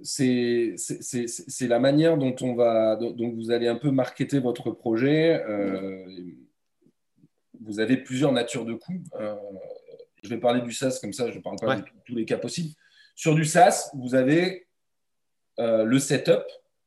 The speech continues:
Speaker 1: et vous avez, euh, le fonctionnement. Aujourd'hui, euh, c'est un problème qui est récurrent autant pour les acteurs privés,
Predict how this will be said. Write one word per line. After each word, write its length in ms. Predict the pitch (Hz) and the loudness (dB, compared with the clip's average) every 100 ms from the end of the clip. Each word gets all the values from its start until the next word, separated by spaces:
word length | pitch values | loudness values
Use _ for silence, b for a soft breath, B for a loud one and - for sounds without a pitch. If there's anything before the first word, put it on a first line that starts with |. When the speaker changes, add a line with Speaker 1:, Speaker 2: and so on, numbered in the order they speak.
| _ | _
Speaker 1:
et 120 | 139 139 | -2 0
vous 160 | 131 | 0
avez, 500 | 135 131 151 170 180 - | 0 4 4 2 -2 -6
euh, 400 | 117 117 113 113 | -6 -4 -2 0
le 120 | 131 | -2
fonctionnement. 600 | 135 131 - 107 98 - _ B B B B B B B B B _ _ _ _ _ | -2 -6 -6 -8 -10 -14 _ B B B B B B B B B _ _ _ _ _
Aujourd'hui, 800 | 202 175 208 190 196 208 151 127 - | 2 4 6 4 0 2 2 2 -4
euh, 640 | 120 113 110 104 101 101 _ | -4 -2 -2 -4 -8 -12 _
c'est 220 | - 131 | -4 0
un 80 | 135 | 0
problème 500 | 131 143 147 143 113 | 2 2 4 2 -2
qui 180 | - 110 | -8 -6
est 20 | |
récurrent 640 | 147 156 156 135 131 - | -4 -4 -4 -2 -2 -2
autant 320 | 156 143 156 151 | 0 2 2 2
pour 140 | 135 | -2
les 120 | 113 | -2
acteurs 300 | 123 - - | -2 -2 -8
privés, 480 | - 127 127 110 101 | -6 -4 -4 -4 -10